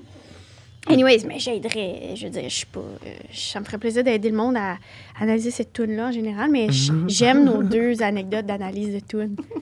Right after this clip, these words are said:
Speaker 1: C'est des analyses de toune.
Speaker 2: Ouais.
Speaker 1: Des analyses de toune.
Speaker 2: Oh my God.
Speaker 1: Bref.
Speaker 2: Ça, j'avais, je me demandais l'autre fois,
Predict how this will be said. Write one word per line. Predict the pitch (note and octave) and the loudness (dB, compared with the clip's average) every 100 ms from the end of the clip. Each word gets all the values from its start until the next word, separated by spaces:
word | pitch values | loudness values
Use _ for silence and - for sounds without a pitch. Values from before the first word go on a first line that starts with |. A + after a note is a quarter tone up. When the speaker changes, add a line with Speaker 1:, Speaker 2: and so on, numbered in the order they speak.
| A4+ E4+ - - | -8 -8 -8 -8
Speaker 1:
C'est | D#4 - | -8 -4
des | G#3+ F#3 A3 | -4 -2 -2
analyses | G#3 F#3+ F#3 A3+ G#3+ | -2 -4 -2 -4 -2
de | F#3 - - | -6 -8 -6
toune. | A#3+ A3+ G#3+ G3+ - - | -2 0 -2 -4 -14 -6
Speaker 2:
Ouais. | E3+ | -4
Speaker 1:
Des | F3 G3+ - - - | -4 -6 -14 -20 -20
analyses | - - - - | -20 -20 -20 -20
de | - - - - | -20 -20 -20 -20
toune. | - | -20
Speaker 2:
Oh | C3+ G#2+ G2+ - | -16 -14 -14 -16
my | - - F#2+ | -18 -12 -10
God. | F2+ F2 - - - - - - - - - | -10 -12 -14 -14 -14 -16 -18 -20 -20 -20 -6
Speaker 1:
Bref. | A#3+ B3+ C4 - - - - - - - - - - - - - - | 0 0 0 -4 -2 -2 -2 -6 -10 -18 -20 -20 -20 -20 -20 -20 -20
Speaker 2:
Ça, | - C#3+ A#2+ - B2 | 0 0 0 -4 2
j'avais, | C3+ C3 C3+ - - | 4 4 2 -2 -6
je | B2 | 0
me | C#3 | 2
demandais | D3 D3 D#3+ F3 | 2 2 2 2
l'autre | C3 G#2+ | 0 0
fois, | A2 A#2+ | 2 2